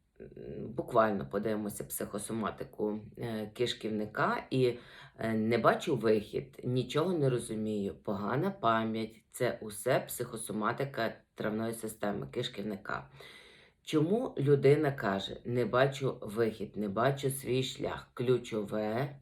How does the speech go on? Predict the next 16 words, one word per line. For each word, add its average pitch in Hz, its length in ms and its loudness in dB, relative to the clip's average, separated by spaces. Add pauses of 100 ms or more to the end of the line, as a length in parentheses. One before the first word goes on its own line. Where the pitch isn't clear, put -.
як 120 240 0
ви 107 80 0
думаєте, 101 500 -4
що 104 340 -4
тут? - 220 -10 (560)
Ці 131 220 0
фрази, 139 520 0
коли 127 380 0
ви 120 140 0
бачите, 110 680 -2 (460)
е, 113 340 -2
"не 113 200 0
бачу 131 420 0
шлях", 101 560 -4 (680)
"моє 113 800 2
призначення", 101 1300 -4